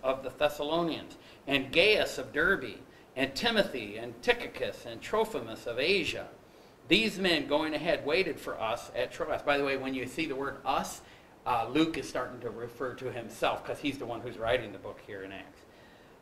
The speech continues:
Um, but we sailed away from Philippi after the days of unleavened bread, and in five days joined them at Troas, where we stayed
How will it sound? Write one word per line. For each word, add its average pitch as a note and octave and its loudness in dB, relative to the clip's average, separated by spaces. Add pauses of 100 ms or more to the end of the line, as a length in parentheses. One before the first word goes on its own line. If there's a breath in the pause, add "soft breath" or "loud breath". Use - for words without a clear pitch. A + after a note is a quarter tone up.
Um, A#2 2 (100)
but D3 12
we A3+ 4
sailed E3 6
away D3 6
from D3 0
Philippi E3+ 4
after C3 0
the B2+ -8
days C#3+ 4
of B2+ -2
unleavened C3+ 2
bread, A#2+ 2 (260 loud breath)
and C3+ 4
in A#2+ -4
five F#3+ 4
days C#3+ 2
joined D#3+ 0
them A#2 -8
at A#2+ -10
Troas, D#3+ -2 (220)
where B2 2
we A#2 -8
stayed A#2 -4